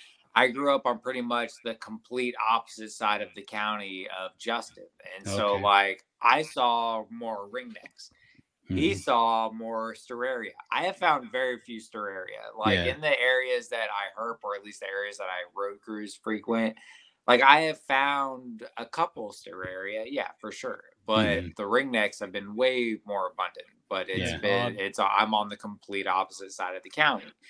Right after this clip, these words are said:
Speaker 2: <laughs>
Speaker 1: you know? So I wonder if that really does, you know, play,
Speaker 2: Yeah.
Speaker 1: you know, a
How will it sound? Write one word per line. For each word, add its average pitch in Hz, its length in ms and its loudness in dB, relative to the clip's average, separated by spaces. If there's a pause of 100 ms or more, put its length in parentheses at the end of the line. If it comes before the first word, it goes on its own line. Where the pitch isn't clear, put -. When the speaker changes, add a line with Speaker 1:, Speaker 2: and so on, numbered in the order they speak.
Speaker 2:
<laughs> - 360 -8 (100)
Speaker 1:
you 120 160 4
know? 104 340 2
So 117 160 0
I 110 120 8
wonder 117 360 -2
if - 80 -10
that 107 220 -2
really 107 240 -8
does, 110 600 -6
you 98 140 -12
know, 95 220 -6 (100)
play, 95 320 -2
Speaker 2:
Yeah. 110 300 0
Speaker 1:
you 92 160 -8
know, 92 200 -2
a 90 40 -8